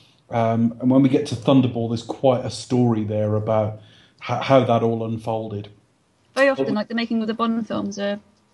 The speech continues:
Speaker 2: often as colourful as, like, the Bond movie plots themselves, aren't they? I think that's remarkable.
Speaker 1: Yeah, it is. And actually, Doctor No is, is a relatively sort of almost prosaic,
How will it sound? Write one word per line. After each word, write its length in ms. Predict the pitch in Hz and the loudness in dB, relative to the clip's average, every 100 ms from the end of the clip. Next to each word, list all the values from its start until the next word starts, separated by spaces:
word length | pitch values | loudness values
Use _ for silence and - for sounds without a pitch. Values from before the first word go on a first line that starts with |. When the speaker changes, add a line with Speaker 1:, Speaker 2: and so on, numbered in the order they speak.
| _ | _
Speaker 2:
often 200 | 220 214 | -4 -2
as 80 | 208 | -2
colourful 440 | - 220 214 196 | 0 -2 -2 -8
as, 120 | 196 | -6
like, 100 | 185 | -8
the 80 | - | -6
Bond 240 | 208 208 202 | -2 -2 0
movie 180 | 214 202 | -2 -4
plots 300 | 196 - - | -4 -6 -6
themselves, 420 | 196 208 214 202 | -6 -2 -2 0
aren't 140 | 226 - | -4 -6
they? 80 | |
I 60 | - | -8
think 200 | 220 226 | -8 -8
that's 200 | - - | -8 -4
remarkable. 540 | 226 233 233 185 196 _ _ _ _ _ _ | 2 2 0 -4 -8 _ _ _ _ _ _
Speaker 1:
Yeah, 200 | 175 202 | 4 6
it 60 | 175 | 6
is. 260 | 139 110 | 4 0
And 100 | 135 | 0
actually, 640 | 147 131 - 123 123 117 - _ - | -2 -2 -4 -2 0 -2 -8 _ -4
Doctor 300 | 147 127 131 | -2 -2 0
No 280 | 123 120 113 | 2 2 0
is, 400 | 110 107 - - | -6 -10 -14 -16
is 440 | 123 120 - 131 127 | -14 -12 -8 -6 -4
a 60 | |
relatively 640 | 120 156 185 - 110 104 104 | 0 2 2 -2 -6 -4 -6
sort 240 | - 113 | -6 -8
of 160 | 104 - | -10 -8
almost 420 | 135 123 113 107 - _ - | -2 0 0 -2 -12 _ -4
prosaic, 840 | 120 107 104 120 110 101 85 - | 0 0 2 2 0 -2 -6 -16